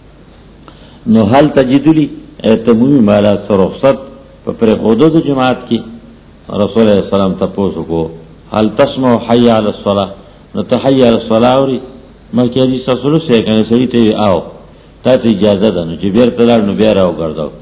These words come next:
وی، «ته بانګ اوري؟» هغه وی، «اوس جبریل راغی.»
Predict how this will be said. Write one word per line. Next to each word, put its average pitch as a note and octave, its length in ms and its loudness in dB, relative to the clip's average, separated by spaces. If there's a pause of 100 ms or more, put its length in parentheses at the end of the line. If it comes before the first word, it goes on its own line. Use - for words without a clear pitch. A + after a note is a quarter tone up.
(200)
وی، G2 120 -4
«ته G#2 180 -2
بانګ A#2+ 320 2
اوري؟» A2+ 280 2
هغه E2 160 -6
وی، D#2+ 120 -6
«اوس F2 420 -2
جبریل G2+ 420 0
راغی.» E2+ 240 -2